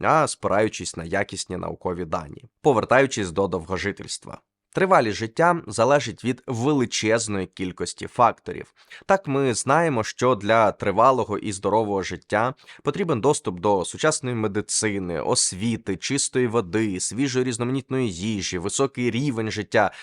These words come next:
та гарний відпочинок. Але про все це відомо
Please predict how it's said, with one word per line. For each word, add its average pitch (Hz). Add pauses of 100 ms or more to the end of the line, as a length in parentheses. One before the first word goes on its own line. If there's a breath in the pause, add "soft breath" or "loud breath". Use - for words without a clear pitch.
(120 loud breath)
та 175
гарний 127
відпочинок. 98 (100)
Але 160
про 151
все 170
це 170
відомо 135